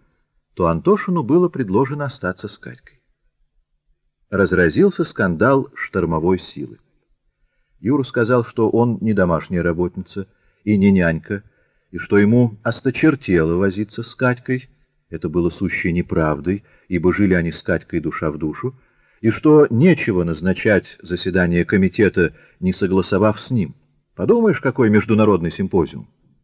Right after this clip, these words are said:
Уж и отменить нельзя. Оля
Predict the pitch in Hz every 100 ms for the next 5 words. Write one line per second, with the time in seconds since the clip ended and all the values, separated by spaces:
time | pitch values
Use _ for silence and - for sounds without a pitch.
0 | _ _ _ 107 95 131 135 151 123 -
1 | 71 - 62 _ _ _ _ _ _ _
2 | _ _ _ _ _ _ _ - 113 135
3 | 127 117